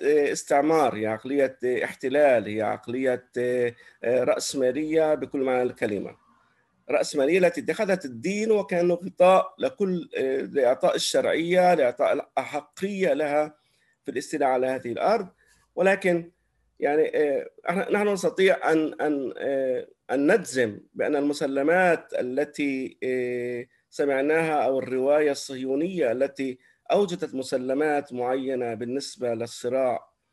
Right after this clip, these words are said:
حول الأرض في فلسطين، آه، آه، هي مسلمات،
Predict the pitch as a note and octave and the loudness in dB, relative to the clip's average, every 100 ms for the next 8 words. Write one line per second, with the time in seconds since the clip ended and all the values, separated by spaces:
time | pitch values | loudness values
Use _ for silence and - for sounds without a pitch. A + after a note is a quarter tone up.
0 | _ - - D3 B2+ A#2+ - D3 A2+ - | _ -18 -6 -2 -2 -2 0 -2 -2 -12
1 | C3 - A#2 - - D3+ D3+ D3+ D3+ _ | -14 -14 -16 -14 -6 -2 -2 -2 -6 _
2 | _ _ _ _ - B2+ B2+ B2 - B2+ | _ _ _ _ -6 -4 -2 -2 -2 -4
3 | C#3 D#3 C#3+ C#3+ C3 A#2+ C3+ C#3 C#3 C#3 | -2 -2 -2 -4 -6 -4 -2 -2 -2 -4